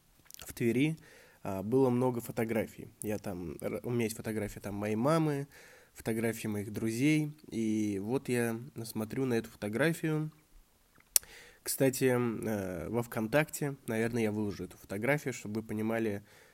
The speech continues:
о чём идёт речь. Поэтому переходите во ВКонтакте в группу, подписывайтесь, если хотите, и можете хотя бы просто позырить, о какой фотографии идёт речь. Короче, когда ко мне приезжала Юля,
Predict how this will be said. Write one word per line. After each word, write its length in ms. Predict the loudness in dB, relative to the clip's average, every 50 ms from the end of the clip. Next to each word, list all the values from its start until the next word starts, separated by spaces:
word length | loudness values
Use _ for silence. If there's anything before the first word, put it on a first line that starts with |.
| _ _ -10 -4
о 160 | -4 -4 -2
чём 260 | 0 0 2 2 2
идёт 220 | 2 0 -2 -2
речь. 300 | -2 -4 -4 -6 -10 -18 -14 _
Поэтому 280 | -4 -4 -2 0 -2 -2
переходите 640 | 0 2 0 2 2 2 2 0 -2 -4 -4 -10 -10 -12 -14 -10
во 200 | -6 -4 -4 -4
ВКонтакте 500 | -4 -4 -4 -2 0 0 0 0 0 -2
в 60 | 0
группу, 320 | 0 2 0 0 -2 -4 -4
подписывайтесь, 640 | -6 -6 -4 -2 -2 0 2 2 0 0 0 -2 -4
если 180 | -4 -2 -2
хотите, 520 | -2 -2 -2 -2 -2 -4 -6 -6 -8 -8 -10 -12 -20 -20 -20 -20 -16 -4 4
и 200 | 6 8 8 8
можете 300 | 8 6 2 0 -2 -2
хотя 160 | -2 0 0
бы 80 | 0 0
просто 260 | 0 0 0 -2 -2
позырить, 440 | -2 0 2 4 4 4 4 2 -2
о 60 | -6
какой 200 | -8 -4 -4 -4
фотографии 500 | -4 -2 -2 0 0 -2 -2 -4 -6 -6
идёт 220 | -4 -4 -4 -4
речь. 280 | -4 -6 -6 -8 -10 -18 -20 -20 -20 -20 _ _ _ _ _ _ _ _ _ _ -20 -20 _ _ -10 -10 -10 -12 -20 -20 -20 -20 -20 -20 -20 _ _
Короче, 640 | 4 6 8 8 8 8 6 6 4 4 4 4 2 0
когда 180 | 0 2 2 2
ко 120 | 2 2
мне 160 | 2 4 4 4
приезжала 480 | 4 2 2 2 4 4 2 4 4
Юля, 420 | 4 6 6 6 6 6 4 2